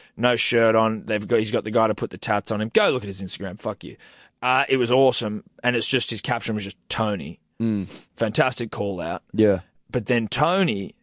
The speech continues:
Speaker 1: who I must say I've, I'm warming to very quickly as a, as a fucking person, a fighter.
Speaker 2: Yeah. Or as a yarner.
Speaker 1: As a bit of a yarner. He's a
Speaker 2: Mm.
Speaker 1: weird
Speaker 2: As a
Speaker 1: dude.
Speaker 2: yarnman.
Speaker 1: He's a weird dude, but he came out with the bloody, he's made, like, a, some, he's got someone to make, like, a full Vice City sort of weird video of, like, his head superimposed and all this different shit.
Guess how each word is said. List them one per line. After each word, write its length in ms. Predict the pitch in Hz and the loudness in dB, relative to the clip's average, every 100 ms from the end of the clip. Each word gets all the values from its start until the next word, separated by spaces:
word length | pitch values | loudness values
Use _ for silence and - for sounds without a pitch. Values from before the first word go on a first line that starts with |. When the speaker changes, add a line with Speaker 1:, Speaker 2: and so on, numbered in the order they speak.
| - | 0
Speaker 1:
who 200 | 147 151 | 4 4
I 120 | 135 | 2
must 280 | 143 175 165 | 2 2 2
say 240 | - 175 151 | 2 4 4
I've, 580 | 135 147 143 135 117 107 _ | 4 4 4 2 -2 -12 _
I'm 200 | 135 135 | 0 2
warming 480 | 131 156 170 165 143 | 6 6 6 4 -2
to 200 | - 127 | 0 0
very 300 | 113 127 117 | 4 4 4
quickly 420 | - 131 - 110 | 0 -2 0 0
as 160 | 101 107 | 0 -2
a, 80 | 101 - | -4 -4
as 140 | 113 104 | -4 -4
a 80 | |
fucking 380 | 101 113 110 104 | -4 -6 -4 -6
person, 400 | 95 107 101 104 | -2 -2 0 -4
a 60 | 95 | -6
fighter. 440 | - 101 98 69 - | -4 -4 -4 -6 0
Speaker 2:
Yeah. 300 | 113 110 92 | 4 6 6
Or 140 | - 190 | 4 4
as 80 | 208 | 2
a 60 | |
yarner. 560 | 151 143 170 185 104 80 _ - - | 2 2 4 2 0 -8 _ -10 -2
Speaker 1:
As 140 | 180 | 0
a 60 | 175 | 2
bit 160 | 190 | 2
of 80 | 190 | 4
a 60 | 175 | 4
yarner. 420 | 143 139 143 113 | 4 2 2 2
He's 100 | 147 | 4
a 40 | 151 | 6
Speaker 2:
Mm. 80 | |
Speaker 1:
weird 380 | 160 196 190 131 | 6 4 2 2
Speaker 2:
As 60 | 151 | 4
a 20 | |
Speaker 1:
dude. 120 | 156 | 4
Speaker 2:
yarnman. 480 | 185 190 202 147 95 | 4 4 2 -2 0
Speaker 1:
He's 120 | 156 | 2
a 80 | 160 | 4
weird 400 | 160 180 190 160 | 6 6 4 4
dude, 280 | 131 151 127 | 4 4 6
but 140 | 123 | 4
he 160 | 135 170 | 4 4
came 320 | 156 165 143 | 4 2 4
out 220 | 131 123 | 4 4
with 160 | 113 113 | 2 2
the 80 | 117 | 2
bloody, 520 | 120 117 117 110 107 - _ | 4 4 4 2 -2 -8 _
he's 200 | 165 180 | 2 4
made, 220 | 175 156 | 4 4
like, 200 | 139 127 | 2 0
a, 60 | 127 | 0
some, 280 | - 160 151 | 2 2 2
he's 160 | 147 | 2
got 120 | 170 | 2
someone 200 | 151 135 | 2 4
to 40 | 127 | 2
make, 100 | 123 | 2
like, 100 | 120 | 0
a 60 | 110 | 0
full 300 | - 147 127 | 2 4 4
Vice 340 | 131 120 120 | 2 2 0
City 240 | - 123 | 0 0
sort 180 | 117 135 | 0 2
of 160 | 120 107 | 0 -2
weird 340 | 117 127 123 | -2 0 0
video 540 | 110 127 135 135 120 117 | 0 0 2 4 6 4
of, 140 | 110 | 4
like, 220 | 113 113 | 2 2
his 160 | 127 117 | -2 -4
head 280 | 127 123 110 | -2 -4 -2
superimposed 800 | 127 123 123 120 - 120 123 117 | -2 -2 -4 -8 0 2 2 0
and 80 | |
all 80 | 120 | -4
this 140 | 113 104 | -4 -4
different 340 | 123 107 113 | -6 -4 -2
shit. 380 | - - 120 | -2 0 0